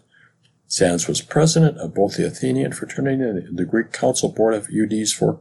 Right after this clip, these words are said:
Greek organizations, so he was, quote, "shocked and disappointed when school officials recently announced those groups were suspended,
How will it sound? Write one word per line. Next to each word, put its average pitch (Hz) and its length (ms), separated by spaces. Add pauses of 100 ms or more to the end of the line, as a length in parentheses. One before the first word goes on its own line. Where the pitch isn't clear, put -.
Greek - 220
organizations, 104 680
so 92 180
he 90 60
was, - 200
quote, - 320 (380)
"shocked - 760 (260)
and 87 140
disappointed 98 640
when 82 100
school 117 440
officials - 540 (240)
recently 90 360
announced 95 340
those 98 180
groups - 300
were - 80
suspended, - 600